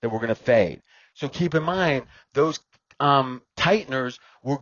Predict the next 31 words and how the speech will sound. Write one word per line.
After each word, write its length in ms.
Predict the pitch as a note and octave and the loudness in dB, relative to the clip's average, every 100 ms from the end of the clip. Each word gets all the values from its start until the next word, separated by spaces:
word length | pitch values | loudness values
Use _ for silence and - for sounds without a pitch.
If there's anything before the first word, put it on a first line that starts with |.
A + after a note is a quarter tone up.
| _ | _
good 240 | - A3+ - | -2 -2 -2
spots 520 | - E3 C3 A#2+ - | 0 2 4 2 -4
in 80 | B2 | -6
this 160 | A#2+ | -6
trend 320 | - C3+ B2+ | -4 0 0
that 120 | B2+ C3+ | 0 0
we 120 | C3+ | 4
eliminated 720 | C3 C3+ F3+ D#3+ A#2+ A2 A2 | 4 4 2 4 4 4 0
'cause 180 | B2+ - | -8 -6
we're 100 | A#2+ | -6
fading. 560 | - D3 D3 B2 A2 A2 | 0 4 4 2 -4 -10
The 60 | |
trend 280 | - D3 C#3+ | -6 -2 -2
is 140 | C3 | -4
about 340 | - A#2+ A#2+ - | -4 0 0 0
fading 380 | C#3 C3+ A#2 G#2 | -2 0 -2 -8
a 60 | |
team. 420 | G2 A2 F2 - _ _ _ _ | -10 -10 -10 -12 _ _ _ _
There's 160 | - A2 | -10 -6
a 60 | A2 | -4
couple 340 | C#3 F3+ E3 | 0 -2 -2
teams 300 | - B2+ A2 | -6 -6 -6
that 100 | G2+ | -6
meet 180 | A#2+ A#2+ | -4 -2
this 160 | A2+ | -4
condition, 680 | - A2 G#2 G#2 G2 F#2 F2+ _ _ _ _ - | -8 -8 0 0 -2 -8 -12 _ _ _ _ -2
but 180 | A#2+ G#2+ | -2 2
one 180 | C3+ E3 | 2 4
of 80 | |
those 220 | D3+ D3+ - | 4 2 0
teams, 640 | G3 B3 D3+ G#2 G2 - | -2 0 0 -4 -10 -20